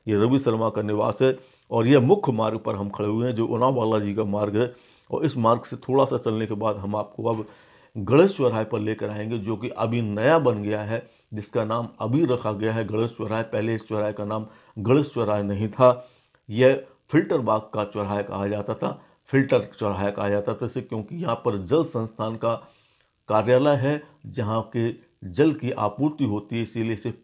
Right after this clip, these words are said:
फिल्टर चौराहा कहा जाता था। लेकिन पिछले कुछ सालों में इसका नाम बदलकर अब गणेश चौराहा कर दिया गया है। ये जो आप इलाका देख रहे हैं, ये गणेश चौराहे का इलाका है। बीच में आप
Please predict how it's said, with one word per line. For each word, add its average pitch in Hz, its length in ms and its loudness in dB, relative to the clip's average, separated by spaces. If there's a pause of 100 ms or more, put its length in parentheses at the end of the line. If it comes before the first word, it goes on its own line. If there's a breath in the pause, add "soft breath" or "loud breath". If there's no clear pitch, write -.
(100)
फिल्टर 147 320 2
चौराहा 101 420 0
कहा 95 220 -6
जाता 104 280 0
था। 127 160 2 (420 soft breath)
लेकिन 117 300 -2
पिछले 127 360 -2
कुछ 143 200 -4
सालों 107 320 -2
में 107 140 -2
इसका 107 260 -6
नाम 104 280 -4
बदलकर 104 580 0 (400 soft breath)
अब 113 280 0
गणेश 120 400 2
चौराहा 98 420 -2
कर 98 180 -2
दिया 101 280 -2
गया 101 240 0
है। 117 240 -2 (340 soft breath)
ये 151 160 -2
जो 117 180 0
आप 107 180 4
इलाका 107 320 2
देख 107 240 -2
रहे 113 200 0
हैं, 123 100 -4 (260 loud breath)
ये 107 140 0
गणेश 123 260 4
चौराहे 117 360 0
का 120 140 0
इलाका 117 300 0
है। 113 140 2
बीच 107 240 -6
में 110 120 -4
आप 104 220 -4